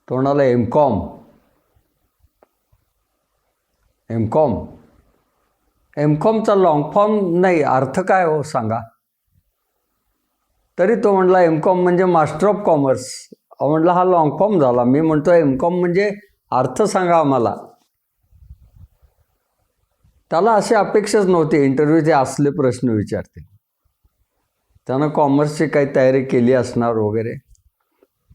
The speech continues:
त्याला म्हटलं, "अरे लोहार म्हणजे आम्हाला कसं कोयता तयार करून देतो, सुतार म्हणजे आम्हाला टेबल करून देतो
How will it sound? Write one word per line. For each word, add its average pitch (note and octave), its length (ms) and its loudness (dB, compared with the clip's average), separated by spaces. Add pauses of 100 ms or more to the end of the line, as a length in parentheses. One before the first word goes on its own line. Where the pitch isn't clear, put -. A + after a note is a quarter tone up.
(200)
त्याला C3 220 -2
म्हटलं, C3 260 2
"अरे C3 240 2
लोहार A#2+ 400 2
म्हणजे A#2 280 0
आम्हाला A2 360 0
कसं A#2 420 -8 (840)
कोयता A#2 480 -2
तयार A2+ 200 0
करून F#2+ 360 -4
देतो, F#2+ 600 -14 (580)
सुतार C3+ 360 -2
म्हणजे C3+ 260 2
आम्हाला C3 360 -2
टेबल C3 360 2
करून A2+ 340 0
देतो - 460 -8